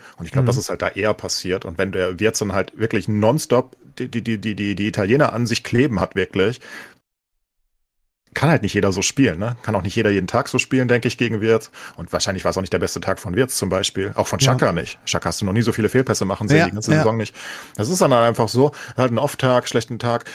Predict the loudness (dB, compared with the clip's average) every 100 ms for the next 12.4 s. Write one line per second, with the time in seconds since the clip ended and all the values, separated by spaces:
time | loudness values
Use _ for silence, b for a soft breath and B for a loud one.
0 | -2 0 2 2 0 -2 -2 0 0 0
1 | -10 _ _ _ _ -12 -4 -2 0 -2
2 | -2 -4 -4 -6 -4 -2 0 0 -4 _
3 | _ -8 -6 -6 -8 _ _ _ -6 -4
4 | -2 -2 -4 -4 -2 -2 -4 -8 -12 _
5 | _ _ -6 -2 -2 -2 -4 -4 -4 -2
6 | -2 0 -2 0 -2 0 -4 -4 -6 -4
7 | -2 0 0 0 -2 -4 -4 -4 -2 2
8 | 2 2 0 -4 -6 -4 -2 -2 0 -2
9 | 0 0 -2 -2 0 0 -2 0 2 2
10 | 0 -4 -2 -2 -2 -4 -8 -12 -16 -6
11 | -4 -4 -4 -2 0 2 4 4 2 -2
12 | -2 -2 -2 -6